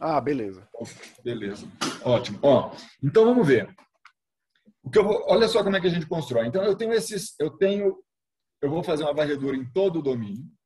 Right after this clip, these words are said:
Speaker 2: tá certo? Vou varrer todo o domínio. E aí, o que que eu vou fazendo? Eu vou perguntar se o valor da função φ,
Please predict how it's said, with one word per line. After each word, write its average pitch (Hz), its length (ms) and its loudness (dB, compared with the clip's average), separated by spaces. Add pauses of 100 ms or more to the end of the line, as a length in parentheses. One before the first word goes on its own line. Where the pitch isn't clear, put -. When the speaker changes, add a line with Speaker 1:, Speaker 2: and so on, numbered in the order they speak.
(680)
Speaker 2:
tá 113 60 -20
certo? 180 380 -10 (180)
Vou 117 120 -8
varrer 110 300 0
todo 139 220 0
o 123 40 -2
domínio. 101 420 -4 (520)
E 151 80 2
aí, 202 100 6
o 226 40 0
que 208 100 -6
que 240 60 -4
eu 247 60 4
vou 226 120 4
fazendo? 123 460 0
Eu 127 100 2
vou 196 200 2
perguntar 156 960 2 (480)
se - 300 -4
o 185 100 4
valor 170 600 2
da 202 120 2
função 147 540 -8
φ, 143 680 -4